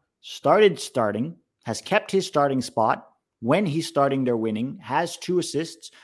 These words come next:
was involved in, a few, you know, in not a goal, goals or assists, but was involved in all three goals in their last game. He plays on Monday. We'll see how he does. I would have to say good, because to go to Spain from, from the Netherlands and to earn a starting spot and be a contributor, and it looks right now like he's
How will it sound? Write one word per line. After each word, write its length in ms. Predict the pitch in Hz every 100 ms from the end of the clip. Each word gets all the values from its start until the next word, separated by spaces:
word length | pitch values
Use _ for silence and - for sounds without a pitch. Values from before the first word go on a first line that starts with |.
| _
was 120 | - 117
involved 400 | 113 123 147 143
in, 80 | 135
a 40 |
few, 180 | - -
you 180 | 135 147
know, 160 | 123 104
in 320 | 117 117 107 -
not 440 | 127 127 127 - -
a 100 | 104 _ -
goal, 360 | 127 135 127 131 - 123
goals 320 | 123 123 113
or 100 | 113
assists, 280 | 107 175 -
but 80 | 120
was 120 | 107
involved 440 | 107 123 147 127
in 80 | 123
all 160 | 117 127
three 260 | - 117
goals 280 | 110 120 113
in 60 | 110
their 100 | 101
last 320 | 107 127 -
game. 240 | 123 185
He 60 | 160
plays 300 | 117 107 101
on 120 | 107
Monday. 300 | 110 147 165
We'll 80 | 151
see 160 | - 101
how 100 | 90
he 80 | 95
does. 360 | 123 180 - _ - - _ _ _
I 80 | -
would 100 | 214
have 160 | 190 196
to 60 | 170
say 200 | 185 175
good, 320 | 147 233 - _ _
because 220 | 123 147 139
to 100 | 113
go 180 | 151
to 60 | 208
Spain 560 | - - 170 120 143 151
from, 280 | 120 110 110
from 340 | - 127 117
the 80 | 117
Netherlands 640 | 117 110 101 104 151 - - _ _ -
and 220 | 120 120 120
to 340 | 120 120 120
earn 200 | 135 180
a 60 | 180
starting 400 | - 131 131 127
spot 380 | - 139 160 -
and 200 | 113 107
be 140 | 131
a 60 | 131
contributor, 580 | - 110 196 208 156 170
and 160 | 113
it 120 | 117 110
looks 360 | 143 190 -
right 220 | 139 135
now 320 | 120 170 175 135
like 180 | 120
he's 400 | - 127 113 -